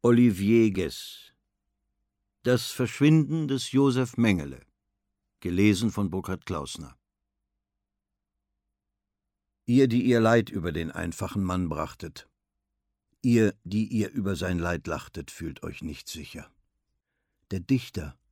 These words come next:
erinnert sich. Czesław Miłosz.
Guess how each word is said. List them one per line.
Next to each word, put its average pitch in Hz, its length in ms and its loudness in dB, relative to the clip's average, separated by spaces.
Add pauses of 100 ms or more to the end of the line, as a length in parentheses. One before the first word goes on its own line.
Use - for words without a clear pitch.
(160)
erinnert 87 420 -8
sich. - 340 -16 (1160)
Czesław 90 640 -6
Miłosz. 87 580 -8